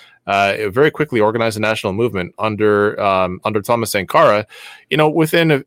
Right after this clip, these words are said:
a matter of years, it's now under the control of Blaise Compaoré, who sold out Thomas Sankara, uh, to essentially give, uh, hand Burkina Faso back over to the French. Uh, it's the very same thing that you saw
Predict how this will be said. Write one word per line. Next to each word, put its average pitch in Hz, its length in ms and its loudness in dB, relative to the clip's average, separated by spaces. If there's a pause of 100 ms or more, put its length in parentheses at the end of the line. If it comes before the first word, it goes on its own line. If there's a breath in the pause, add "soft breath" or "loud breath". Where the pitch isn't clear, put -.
a 117 300 4
matter 143 340 4
of 104 100 -2
years, 131 540 2
it's 123 380 -4
now 123 260 0
under 127 160 -2
the 123 80 -4
control 120 560 0
of 110 260 -2
Blaise 120 280 0
Compaoré, 104 520 0
who 110 220 -4 (140)
sold 113 320 -2
out 110 200 0
Thomas 107 280 -2
Sankara, 98 500 0 (400 loud breath)
uh, 101 720 -2
to 127 140 -4
essentially 131 480 0
give, 123 360 0 (140)
uh, 104 140 -2
hand 131 240 0
Burkina 131 280 0
Faso 131 280 2
back 131 200 0
over 143 140 2
to 139 100 -8
the 123 100 -2
French. - 460 -4
Uh, 101 120 -6
it's - 180 -14
the 104 100 -14
very 107 200 0
same 120 200 -4
thing 127 180 -2
that 120 100 -8
you 110 80 -10
saw 117 300 2